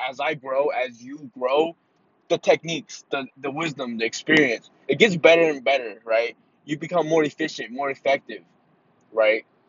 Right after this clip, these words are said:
Um, yeah. So, it's hard to believe that it's, it's, it's almost, it, it hasn't even been two years of me raising my vibration. Like,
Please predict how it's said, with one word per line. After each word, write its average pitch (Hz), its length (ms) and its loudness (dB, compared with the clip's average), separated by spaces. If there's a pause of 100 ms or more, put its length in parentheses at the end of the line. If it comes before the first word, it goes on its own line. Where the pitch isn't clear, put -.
(680)
Um, 123 500 4 (1300)
yeah. 127 520 4 (640)
So, 175 600 6 (2000)
it's - 120 -16
hard 359 240 0
to 254 60 0
believe 143 500 -2
that 117 160 0 (360)
it's, - 300 -14 (140)
it's, - 140 -20 (280)
it's - 320 -20
almost, 156 720 0
it, 147 340 4 (120)
it 143 80 0
hasn't 180 320 2
even 165 220 -8
been 143 340 -12
two - 220 -10
years 127 380 -2
of 110 300 -8
me 120 200 -2
raising 113 300 -6
my 107 120 -4
vibration. 98 720 0
Like, 95 200 4